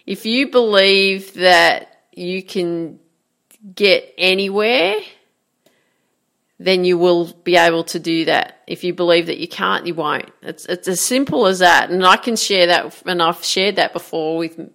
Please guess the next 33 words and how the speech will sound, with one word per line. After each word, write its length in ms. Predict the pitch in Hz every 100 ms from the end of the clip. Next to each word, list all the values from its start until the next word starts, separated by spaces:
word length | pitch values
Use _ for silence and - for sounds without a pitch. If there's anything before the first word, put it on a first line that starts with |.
| _
many 400 | - 180 190 208
times 520 | 196 180 170 160 160
with, 320 | 175 170 165 - - - - _ _ _ -
when 160 | 180
I 200 | 175 175 180
was 380 | 170 175 175
pursuing 540 | - 185 - 180 175 170
my 200 | 165 160
tennis 440 | - 180 190 190
career 460 | - - 180 175 170
when 160 | 165
I 160 | 165 160
was 340 | 156 156 156
a 180 | - 165
junior 720 | 165 - 185 196 202 185 165
and 200 | 156 156
early 320 | 151 160 160 160
adult. 580 | 185 202 147 147 - - - - - _ -
And 340 | 180 175 175
because 380 | 175 - 220 214
my 180 | 202 170
belief 760 | 160 165 165 175 190 214 -
was 220 | 185 175
so 400 | - - 185 185
low, 760 | 180 165 170 196 185 139 151 160
I 80 | 170
didn't 440 | 170 190 208 180
believe 460 | - 170 175 175 170
that 140 | 165
I 120 | 151
could 240 | 156 - 156
do 200 | 175
it, 100 | 175